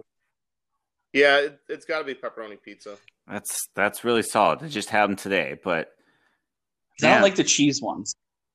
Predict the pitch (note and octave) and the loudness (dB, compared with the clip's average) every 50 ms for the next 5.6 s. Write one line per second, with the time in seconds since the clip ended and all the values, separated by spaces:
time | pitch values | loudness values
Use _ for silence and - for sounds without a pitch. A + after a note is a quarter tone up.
0 | _ _ - A2 B2 C#3 C3+ D3 - - C3+ - - G2+ F2+ - - - - - | _ _ -10 -4 0 2 2 2 2 2 0 -2 -4 -8 -8 -8 -10 -14 -12 -6
1 | - A2+ C3+ D3+ C#3+ D#3 D#3+ C#3 - - B2 A#2 A2+ G#2 G#2+ A2 - - - - | -2 -2 -2 -2 -2 -2 -4 -2 0 2 4 4 6 6 4 2 0 -6 -10 -4
2 | A#2 A2 - - A2+ A2+ A#2+ A2+ - G#2+ G#2+ A2 A2 A#2+ A2+ G2 A#2 A2+ A2 A#2 | -4 -4 -4 -2 -2 -2 -2 -2 -2 -4 -4 0 0 0 0 2 2 2 2 0
3 | G#2+ - - D3 C#3 G2+ D#2 - - - F#2 F2+ F2 F2+ F2+ F2 - G#2 G2 - | -6 -6 -4 -4 -4 -4 -4 -6 -4 -2 0 2 2 2 2 0 0 -2 -4 -2
4 | - - G2+ G2 G2+ G#2 G2+ F#2+ F#2 F2+ E2 E2+ G2 E2 - F2 F#2 A2+ A#2 G#2 | 0 2 4 4 4 4 2 0 -2 -4 -4 -6 -6 -4 -2 -2 0 0 0 -2
5 | G#2 - - F#2+ F2 F2+ F#2 F#2 F#2 E2+ D2+ | -4 -2 0 2 2 2 2 0 -2 -6 -8